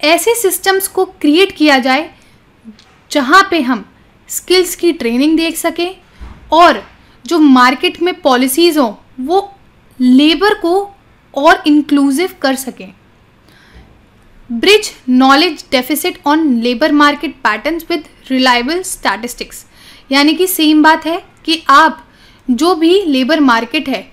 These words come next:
उनमें जो भी नॉलेज गैप है उसकी ट्रेनिंग दे सको, ठीक है। पहले उसका स्टैटिस्टिक देख लो कि कहाँ कहाँ लेबर already, मतलब कहाँ कहाँ किस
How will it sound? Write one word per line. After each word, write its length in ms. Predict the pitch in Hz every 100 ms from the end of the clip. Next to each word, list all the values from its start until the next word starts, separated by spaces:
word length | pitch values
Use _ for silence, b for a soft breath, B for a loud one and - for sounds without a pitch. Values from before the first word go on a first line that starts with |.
| _ _ _ _ b b b b b b -
उनमें 320 | 302 339 392
जो 160 | 320 349
भी 200 | 370 427
नॉलेज 540 | 330 254 254 349 381 233 -
गैप 320 | 247 269 285
है 160 | 247 - _ _
उसकी 280 | 320 320 415
ट्रेनिंग 480 | 415 311 330 440 415
दे 100 | 254
सको, 340 | - 208 - - _ _ _ _ _
ठीक 180 | - 359
है। 60 | 302 - b b b -
पहले 340 | 262 311 392 392 -
उसका 260 | 311 349
स्टैटिस्टिक 720 | 330 - 262 226 277 - 285
देख 220 | 277 302 302
लो 180 | 359 359 -
कि 100 | 302
कहाँ 380 | - 269 269 320
कहाँ 240 | 302 285 320
लेबर 440 | 262 240 269 330 - b b b
already, 400 | - 262 277 294
मतलब 220 | 311 302 339
कहाँ 320 | 285 254 320
कहाँ 520 | 311 285 349 - _
किस 180 | 311 320